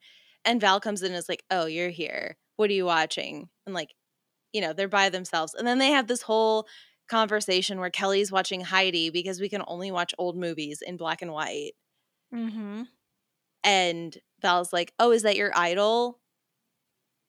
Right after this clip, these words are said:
Speaker 1: And then I don't remember how they get to it, but Kelly makes a Heidi Fleiss comment, and Val doesn't admire women that get caught. And then Kelly says that she should admire women who get paid for what she gets,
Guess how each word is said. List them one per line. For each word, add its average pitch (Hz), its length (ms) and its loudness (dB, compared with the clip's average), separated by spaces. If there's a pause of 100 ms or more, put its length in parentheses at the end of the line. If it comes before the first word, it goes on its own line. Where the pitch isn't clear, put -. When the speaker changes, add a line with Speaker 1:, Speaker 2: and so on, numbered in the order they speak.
(460)
Speaker 1:
And 220 160 2
then 214 80 2
I 220 60 4
don't 233 160 4
remember 269 240 2
how 233 140 0
they 214 120 2
get 190 240 0
to 247 140 -2
it, 247 100 -2
but 220 140 -6
Kelly 220 300 -2
makes 226 200 -2
a 196 60 -2
Heidi 202 340 -2
Fleiss 190 420 -2
comment, 320 480 0
and 214 160 -2
Val 185 260 2
doesn't 202 260 0
admire 185 420 0
women 190 320 -4
that 175 140 -6
get - 220 -6
caught. 180 480 4 (460)
And 175 100 -8
then 170 140 -8
Kelly 202 340 0
says 185 280 -2
that 180 120 -6
she 202 160 -4
should 185 200 -6
admire 175 380 0
women 180 280 -4
who 196 100 -10
get 180 200 -6
paid 185 300 -4
for 190 140 -4
what 180 160 -6
she 190 160 -6
gets, - 280 -8